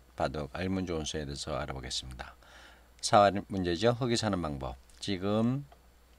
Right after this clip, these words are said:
백이 젖혀온 상태예요. 이때 흙이 잘해야 됩니다. 아, 재미나게 사는 방법이 있습니다. 어떤 방법이 있을까요? 수 있게 해보시기 바랍니다.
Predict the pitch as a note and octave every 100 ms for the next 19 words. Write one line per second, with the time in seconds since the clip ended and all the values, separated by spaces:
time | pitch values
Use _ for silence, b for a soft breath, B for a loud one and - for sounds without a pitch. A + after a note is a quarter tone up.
0 | - - F#2+ G2+ G2+ F2+ A#2+ A2+ G#2 E2+
1 | - D2 D2+ F2 F2 - F2 E2+ F2 F2+
2 | F2 - - C#2+ C#2 C#2+ A2+ C3+ B B
3 | B B - D#2+ D#2 - E2+ F#2+ A2 G#2+
4 | G2+ F2+ F2 D#2 D2 C#2+ - B1+ B1 A#1+
5 | B1+ - - - b b - - - -
6 | A#2 A#2+ A2+ F#2+ D#2 C#2+ - C2 B1+ B1+
7 | - G2+ F2+ - E2 C#2 - - - A2+
8 | G#2+